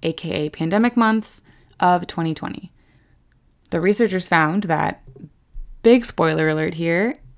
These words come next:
implementing statewide mask mandates was associated with reduced covid transmission and death,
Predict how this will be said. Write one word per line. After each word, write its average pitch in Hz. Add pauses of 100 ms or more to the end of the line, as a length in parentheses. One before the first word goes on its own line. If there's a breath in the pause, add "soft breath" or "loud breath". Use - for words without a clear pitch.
(100)
implementing 170
statewide 151
mask 196
mandates 208
was 165
associated 170
with 165
reduced 165
covid 156
transmission 165
and 185
death, -